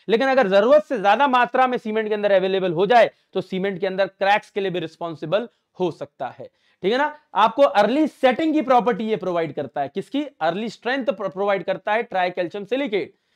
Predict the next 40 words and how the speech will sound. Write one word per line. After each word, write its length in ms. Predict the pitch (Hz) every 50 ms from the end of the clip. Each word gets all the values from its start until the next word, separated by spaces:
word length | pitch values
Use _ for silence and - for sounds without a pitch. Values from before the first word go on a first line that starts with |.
| _ -
लेकिन 220 | 175 220 208 262 254
अर्ली 400 | - 160 180 185 196 262 302 269
सेटिंग 400 | - - 233 220 - 294 294 285
की 80 | 285
प्रॉपर्टी 360 | 226 262 254 208 254 220 - 233
कौन 160 | 254 262 240
प्रोवाइड 280 | 240 247 247 254 247
करता 320 | 254 262 - 185 - 262 254
है? 140 | 247 294 302 302 _ _ _ -
ट्राइकैल्शियम 760 | - 185 190 196 196 190 208 190 196 185 - 285 320 311 269 _ _ _ _ _ -
एल्यूमिनेट। 960 | 151 156 160 170 175 165 165 165 165 175 196 214 214 214 196 170 127 - - _ _ _ _ _ _ -
ठीक 120 | 185 165
है, 200 | 220 233 240 - _ _ _ -
वहीं 240 | 196 254 285 320 330
पर 280 | 311 262 247 269 277 277 _ _ -
एक 180 | 202 196 -
और 180 | 233 254 269 269
है, 240 | 240 240 233 240 _ _ _ _ -
ये 120 | 233 208 240
आराम 280 | 214 196 185 190 208
से 100 | 190 214
अपना 200 | 202 180 196 190
काम 260 | 175 190 180 180 180 165
करते 300 | 185 170 151 - - 190
हैं, 120 | 190 196
थोड़े 220 | - 180 175 175 170
गुस्सैल 400 | 151 156 - - 180 175 190 202
है, 80 | 190 196
टेट्रा 480 | 190 190 170 165 165 - - 196 190
कैल्शियम 440 | 185 185 - 156 160 151 - 175 170 -
एल्यूमिनोफेरेट 840 | 165 151 160 165 170 170 170 170 160 - - 190 214 170 170 180 180 _ _ _ _ -
दस 280 | - 139 214 226 220 -
से 80 | 247 220
अठारह 360 | 185 - - 170 190 208 240
परसेंट 360 | 214 208 196 180 - 196 190 170
के 60 | 180
बीच 240 | 151 160 170 151 -
अवेलेबल 400 | 160 143 156 160 175 175 202 220
होते 260 | 190 175 170 165 -
हैं। 220 | 170 160 151 156